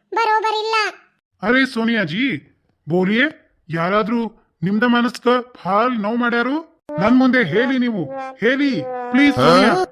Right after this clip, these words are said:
Speaker 2: ಹೇಳಿ.
Speaker 1: ಆ, ಪ್ರೀ-, ಪ್ರೀ-, ಪ್ರೀತಮ್ ಜಿ, ಚುಪ್ ಹೋ ಜಾಯಿಯೇ.
Speaker 2: ಅರೆ ಸೋನಿಯಾ, ಮೈ ಚುಪ್ ಹುವಾ ತೋ ಆಪ್ಕಿ ಖೂಬ್ಸೂರತಿ ಕಾ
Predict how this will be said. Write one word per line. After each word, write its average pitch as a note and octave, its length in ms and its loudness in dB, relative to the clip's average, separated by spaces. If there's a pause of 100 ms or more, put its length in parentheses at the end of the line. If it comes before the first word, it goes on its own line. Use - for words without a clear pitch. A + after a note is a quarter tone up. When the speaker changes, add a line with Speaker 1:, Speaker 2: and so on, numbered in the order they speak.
(120)
Speaker 2:
ಹೇಳಿ. C4 300 0 (480)
Speaker 1:
ಆ, A#4+ 120 0 (280)
ಪ್ರೀ-, G4 140 -12
ಪ್ರೀ-, A#4 340 -8
ಪ್ರೀತಮ್ C5 320 0
ಜಿ, D#5+ 140 2 (540)
ಚುಪ್ C#5+ 180 -2
ಹೋ B4+ 140 4
ಜಾಯಿಯೇ. G#4 320 -2 (500)
Speaker 2:
ಅರೆ A3+ 340 2
ಸೋನಿಯಾ, A3+ 460 -4 (520)
ಮೈ A3 280 0
ಚುಪ್ B3+ 240 -8
ಹುವಾ G#3+ 240 0
ತೋ G#3+ 160 -4 (520)
ಆಪ್ಕಿ G#3 400 0
ಖೂಬ್ಸೂರತಿ A3+ 600 -2
ಕಾ F3 200 -4